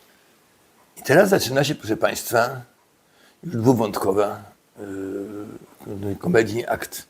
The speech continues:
następny, mianowicie, dlaczego Węgry to zrobiły? Oczywiście, oczywiście, dlaczego to nastąpiło, wiadomo. Węgry to jest kraj katolicki.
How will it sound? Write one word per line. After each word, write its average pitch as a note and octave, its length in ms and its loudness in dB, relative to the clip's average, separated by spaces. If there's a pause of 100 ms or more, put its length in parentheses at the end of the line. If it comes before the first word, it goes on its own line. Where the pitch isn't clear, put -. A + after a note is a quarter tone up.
(640)
następny, - 640 -2 (680)
mianowicie, A#2 580 0 (1120)
dlaczego D#3 360 4
Węgry B2+ 540 0
to G#2+ 140 -2
zrobiły? G2+ 440 -6 (220)
Oczywiście, - 560 0 (1080)
oczywiście, D#3 640 2
dlaczego A2+ 420 4
to C#3 100 -2
nastąpiło, A#2+ 400 0
wiadomo. A2 320 2
Węgry D#3 300 0
to A#3+ 40 -2
jest G3 120 0
kraj D3 140 4
katolicki. A2 580 -6